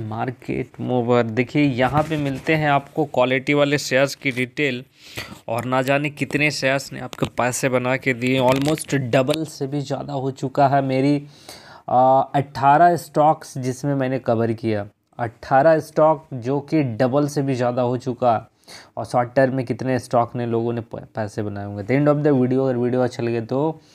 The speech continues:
चैनल को सब्सक्राइब करके जाइएगा।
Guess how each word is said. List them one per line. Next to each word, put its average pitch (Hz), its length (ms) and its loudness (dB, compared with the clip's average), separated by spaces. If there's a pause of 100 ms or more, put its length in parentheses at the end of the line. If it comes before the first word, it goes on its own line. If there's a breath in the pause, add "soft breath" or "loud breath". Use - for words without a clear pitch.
(280 soft breath)
चैनल 117 280 -6
को 120 120 -6
सब्सक्राइब 123 560 0
करके 123 340 -4
जाइएगा। 120 540 0